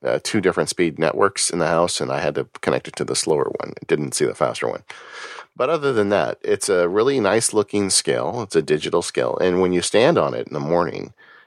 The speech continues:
it tells you your weight and some other statistics. And then it will send that stuff up to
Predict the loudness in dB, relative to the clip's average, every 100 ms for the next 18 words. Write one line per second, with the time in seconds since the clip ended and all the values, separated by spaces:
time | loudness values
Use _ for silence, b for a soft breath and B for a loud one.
0 | B 2 4 2 _ 2 2 4 2 4
1 | 4 4 4 4 -2 -4 -2 -2 -4 -6
2 | -2 2 2 2 0 -4 -2 -4 -2 -6
3 | -6 -8 B B B B -2 2 2 4
4 | 0 0 0 0 0 0 2 0 0 0
5 | 2 2 -2 -12 -2 -2 -2 -8 -4 0
6 | 2 2